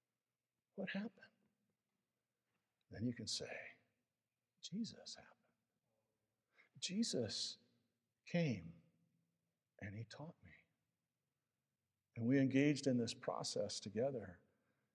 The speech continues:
and he's healing me. He's saving me.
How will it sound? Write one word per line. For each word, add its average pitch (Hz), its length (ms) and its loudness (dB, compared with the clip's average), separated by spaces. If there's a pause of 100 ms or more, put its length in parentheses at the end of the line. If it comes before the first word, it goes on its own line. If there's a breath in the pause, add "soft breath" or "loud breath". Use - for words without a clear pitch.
(320)
and 110 100 -4
he's 120 140 -2
healing 170 480 -2
me. - 240 -20 (240)
He's 139 140 0
saving 117 960 2
me. - 220 -10